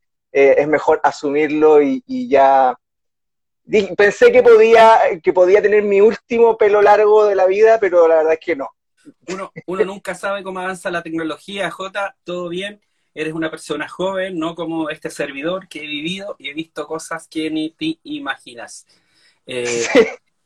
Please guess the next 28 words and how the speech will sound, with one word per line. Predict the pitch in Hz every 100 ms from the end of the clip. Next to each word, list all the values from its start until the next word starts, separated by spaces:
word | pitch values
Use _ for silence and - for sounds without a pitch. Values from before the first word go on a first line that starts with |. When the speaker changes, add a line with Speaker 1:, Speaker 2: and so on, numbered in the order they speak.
| _ _ _ _
Speaker 1:
Sí. | 151
Speaker 2:
pero, | 143 139 -
pero | 147 135
Speaker 1:
Sí, |
Speaker 2:
todo | 160 165
bien. | 156
Speaker 1:
esperemos, | 226 254 143
pues, | 135 135
esperemos. | - 147 180
Speaker 2:
Es, | - -
es | 180
un |
Speaker 1:
Pasa | 208 170
Speaker 2:
agrado | 160 165
Speaker 1:
que | 202
lo | 196
que |
Speaker 2:
tenerte | 165 151
Speaker 1:
pasa | 147 170
Speaker 2:
acá. | - 143 156 _ _ _ _ _ _ _ _ _ _ _ _ _ _ _ _ _ _ _ _ _
Speaker 1:
El | - 135
agrado | 143 156 170
es |
mío | 151 175 151
estar | - 131
aquí. | 127 113 117 _ _
Speaker 2:
Un, | 165 196 _
un, | - 190 160